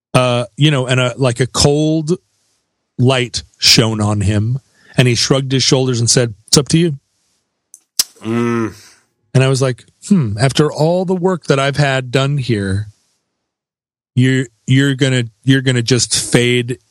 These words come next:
Speaker 1: You're gonna suddenly turn into not a human.
Speaker 2: Mm-hmm.
Speaker 1: You're just like a, you're just a fixer bot now,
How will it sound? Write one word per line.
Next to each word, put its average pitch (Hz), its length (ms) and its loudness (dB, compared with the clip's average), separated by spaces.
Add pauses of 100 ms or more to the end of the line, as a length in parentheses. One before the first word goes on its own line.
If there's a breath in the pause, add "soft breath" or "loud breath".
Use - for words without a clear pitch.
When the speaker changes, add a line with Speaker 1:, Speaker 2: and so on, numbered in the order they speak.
(240)
Speaker 1:
You're 139 120 4
gonna 135 180 0
suddenly 135 420 0
turn 135 360 0
into 120 640 0
not 120 280 0
a 135 40 0
human. 190 480 -2 (280)
Speaker 2:
Mm-hmm. 139 600 -4
Speaker 1:
You're 135 120 -2
just 131 320 -2
like 127 200 0
a, 117 200 0 (160)
you're 131 160 2
just 127 240 0
a 117 40 2
fixer 156 400 0
bot 147 360 -4 (100)
now, 160 360 0